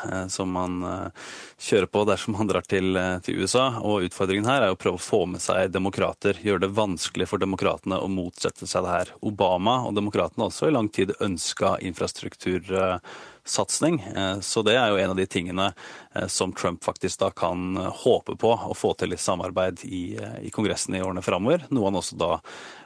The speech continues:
nevnte i denne talen. Så det er en av de tingene man kan følge med på fram til, eh, mellomvalget neste år, dersom Trump faktisk da får til konkrete ting her og, og kommer i gang med det.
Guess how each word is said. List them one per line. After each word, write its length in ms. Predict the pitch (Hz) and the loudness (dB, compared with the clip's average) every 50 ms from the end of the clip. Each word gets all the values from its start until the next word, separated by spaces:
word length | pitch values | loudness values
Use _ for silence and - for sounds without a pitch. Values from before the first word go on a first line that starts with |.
| - | -6
nevnte 520 | - 95 104 104 95 82 73 - _ - 95 | 0 2 2 2 2 0 -4 -4 _ 0 2
i 40 | 90 | 2
denne 220 | 87 87 87 82 | 2 2 0 -2
talen. 360 | - - 101 - - - 101 | 0 0 0 2 2 -2 -4
Så 100 | - - | 0 2
det 100 | 123 120 | 4 4
er 60 | 101 | 4
en 80 | 95 98 | 4 2
av 40 | 101 | 2
de 80 | 104 | 2
tingene 320 | - - 95 85 85 90 92 | 2 0 0 -2 0 0 0
man 120 | 92 90 | 0 0
kan 140 | - 98 98 | 0 -2 -2
følge 360 | - - - 107 92 87 82 | 0 0 0 0 0 0 0
med 160 | 82 82 80 | -2 -2 -2
på 140 | - - 95 | -2 -2 -2
fram 260 | - - 90 92 90 90 | 0 0 0 0 -2 -4
til, 400 | - - - 90 90 92 92 95 | -6 -6 -4 -4 -2 -2 -4 -2
eh, 180 | 92 92 90 - - - - - - - - | -2 -4 -4 -6 -8 -14 -18 -18 -14 -2 4
mellomvalget 720 | 110 113 104 92 90 87 85 85 82 82 85 87 92 95 | 4 4 6 6 4 4 4 4 4 4 4 2 2 2
neste 260 | 95 92 - - - 95 | 2 0 -2 0 2 4
år, 220 | 104 107 107 95 | 4 4 4 2
dersom 320 | 92 - - - - 101 | 0 0 -2 -2 -2 -4
Trump 240 | 101 - 98 95 95 | -2 -2 -2 -2 -2
faktisk 300 | - 98 - - 98 95 | -6 -8 -6 -6 -6 -2
da 200 | 95 101 98 104 | -2 0 0 0
får 360 | - - - - 92 90 - | -4 -6 -6 -4 -4 -4 -2
til 140 | - 92 95 | -4 -4 -4
konkrete 480 | - - 98 - - 92 98 - - - | -2 -4 -4 -2 -2 -2 -2 -2 -6 -4
ting 180 | - - 95 90 | -4 -4 -4 -2
her 200 | 87 90 92 95 | -4 -4 -4 -4
og, 280 | 98 101 104 - 110 - | -4 -4 -6 -6 -8 -10
og 60 | - | -6
kommer 280 | - - 127 190 - 90 | -2 0 2 2 2 0
i 40 | |
gang 160 | 90 95 87 92 | -2 -4 -6 -8
med 120 | 107 107 | -8 -10
det. 80 | 110 | -10